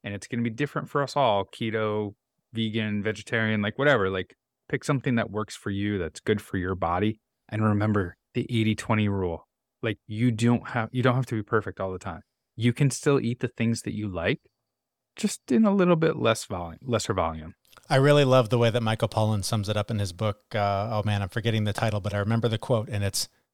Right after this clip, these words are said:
Speaker 2: "Eat food, mostly plants, not too much."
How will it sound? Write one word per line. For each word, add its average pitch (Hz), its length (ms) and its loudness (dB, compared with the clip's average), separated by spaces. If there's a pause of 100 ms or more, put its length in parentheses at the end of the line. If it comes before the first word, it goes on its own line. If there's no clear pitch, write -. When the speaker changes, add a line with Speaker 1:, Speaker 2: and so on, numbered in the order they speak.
(220)
Speaker 2:
"Eat 135 240 -4
food, 110 420 2 (160)
mostly 117 380 0
plants, 101 560 0 (200)
not 92 200 0
too 107 160 -2
much." 90 420 -4